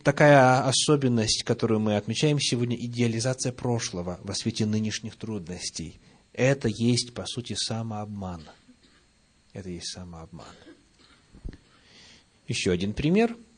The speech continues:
в нашей недельной главе Торы. Исход, шестнадцатая глава, первые три стиха.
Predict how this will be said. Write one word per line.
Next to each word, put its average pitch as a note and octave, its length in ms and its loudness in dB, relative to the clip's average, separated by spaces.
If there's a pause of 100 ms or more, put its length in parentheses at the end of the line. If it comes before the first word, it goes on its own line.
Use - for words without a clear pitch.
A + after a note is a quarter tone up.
(120)
в A2+ 180 -8
нашей A#2+ 280 0
недельной A#2 300 2
главе A2 280 0
Торы. G#2+ 280 0
Исход, - 280 0
шестнадцатая C#3 520 -2
глава, G#2+ 220 0
первые G#2+ 380 0
три - 160 -6
стиха. - 500 -8